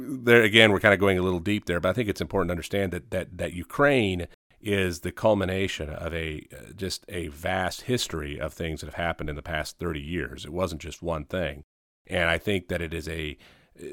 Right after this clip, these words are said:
a lot of folks wanna have, like, a single cause. Uh, a lot of people wanna say that Putin is Hitler two point oh, that Russia neo-imperialism is, is the only reason why, or that nato expansion is the only reason why.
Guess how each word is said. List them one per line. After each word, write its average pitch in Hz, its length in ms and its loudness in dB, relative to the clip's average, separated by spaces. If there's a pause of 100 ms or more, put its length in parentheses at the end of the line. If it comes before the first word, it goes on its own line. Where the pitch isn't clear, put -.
(240)
a - 60 -4
lot 120 180 10
of 151 80 6
folks 123 280 4
wanna 98 160 2
have, 85 320 0
like, 82 160 -2
a 87 60 -10
single 78 320 -8
cause. - 500 -14 (160)
Uh, - 220 -14
a 82 60 -10
lot 85 140 -2
of 90 60 -2
people 95 140 0
wanna 92 100 0
say 90 180 -4
that 80 160 -8
Putin 87 240 -4
is 78 120 -10
Hitler - 220 -8
two 78 160 -12
point 78 300 -10
oh, - 220 -14 (160)
that 71 200 -6
Russia 82 720 0
neo-imperialism 80 1040 -4
is, 73 220 -14
is 76 160 -10
the 82 100 -10
only 85 300 0
reason 73 340 -8
why, 73 400 -12 (380)
or 87 260 4
that 82 160 2
nato 123 400 6
expansion 190 600 2
is 82 200 -4
the 80 120 -4
only 67 200 -6
reason 65 300 -10
why. - 300 -14